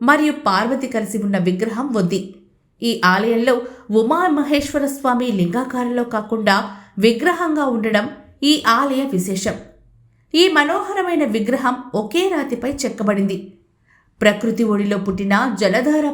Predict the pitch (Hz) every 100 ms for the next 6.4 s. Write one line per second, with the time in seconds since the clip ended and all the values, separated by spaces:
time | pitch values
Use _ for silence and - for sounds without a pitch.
0 | - 208 220 262 262 240 202 185 220 226
1 | 226 214 196 160 196 226 208 190 185 -
2 | _ _ _ 226 247 370 427 381 - 233
3 | 262 294 277 254 240 262 214 214 269 240
4 | 214 190 285 - 208 190 190 180 175 -
5 | - _ _ _ _ 311 349 320 311 359
6 | 370 320 277